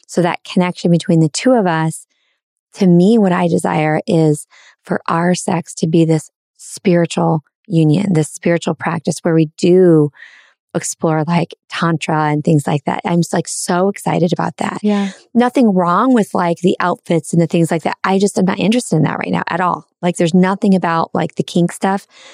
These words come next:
Speaker 1: right now that really interests me. I think it also because it doesn't really scare me.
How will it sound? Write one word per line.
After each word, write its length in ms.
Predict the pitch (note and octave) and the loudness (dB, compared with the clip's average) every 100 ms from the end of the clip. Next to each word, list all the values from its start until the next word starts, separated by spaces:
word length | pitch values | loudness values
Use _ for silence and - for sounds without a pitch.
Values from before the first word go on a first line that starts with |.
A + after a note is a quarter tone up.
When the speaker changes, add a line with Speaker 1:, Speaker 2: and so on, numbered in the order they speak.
| - - | -20 -6
Speaker 1:
right 160 | F#3 - | -4 -2
now 260 | F3+ F3 | -2 0
that 140 | F#3+ - | -2 -2
really 180 | F3 F3+ | -2 0
interests 320 | E3+ A3 - | 0 -2 0
me. 180 | A3+ A#3 - - - | 0 0 -6 -10 -4
I 80 | |
think 160 | G#3+ F#4+ | 0 2
it 60 | - | 0
also 260 | - C#4 C#4 | -2 -2 0
because 300 | G#3 - F3+ | 0 0 -2
it 80 | G3+ | 0
doesn't 180 | A#3+ D4 | 0 4
really 140 | A#3 | 2
scare 340 | - - D#3+ | 2 -2 -2
me. 240 | - - | -2 -4